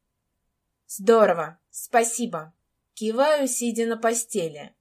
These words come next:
Чувствую себя немного разбито, но уже веселее, чем вчера. Все обошлось, и я жутко рада, что с крохами все в порядке.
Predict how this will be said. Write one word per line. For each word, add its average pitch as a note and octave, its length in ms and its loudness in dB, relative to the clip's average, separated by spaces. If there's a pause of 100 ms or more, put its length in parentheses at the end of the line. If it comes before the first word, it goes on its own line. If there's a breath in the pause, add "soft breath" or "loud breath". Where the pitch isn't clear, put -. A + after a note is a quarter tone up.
(280)
Чувствую G3 460 -4
себя G3 320 -2
немного G3 480 -2
разбито, G#3 580 -2
но G3 320 -2
уже C4+ 280 0
веселее, G3+ 580 -2
чем E3 200 -6
вчера. D#3+ 460 -4 (680)
Все G#3+ 300 0
обошлось, A3 680 -2
и - 80 -10
я G#3+ 220 -4
жутко A3+ 340 -4
рада, A#3+ 300 0
что - 200 -4
с - 140 -8
крохами G#3 520 -2
все F#3 280 -6
в - 80 -20
порядке. F3 680 -6